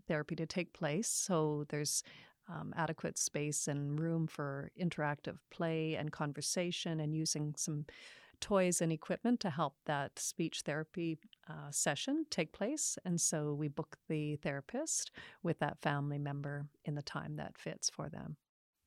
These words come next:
You know, we actually offer it for all ages, and the therapy typically will start,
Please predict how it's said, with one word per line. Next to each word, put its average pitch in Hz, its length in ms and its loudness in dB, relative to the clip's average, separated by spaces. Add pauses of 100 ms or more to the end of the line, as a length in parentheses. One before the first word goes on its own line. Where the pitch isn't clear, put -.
(260)
You 226 80 6
know, 226 100 6
we 220 100 6
actually 208 280 4
offer 190 320 2
it - 140 0
for - 200 -2
all 151 240 0
ages, 147 640 -2
and 156 420 2 (260)
the 165 260 4
therapy 185 600 2 (380)
typically 277 460 4
will 208 160 4
start, - 800 2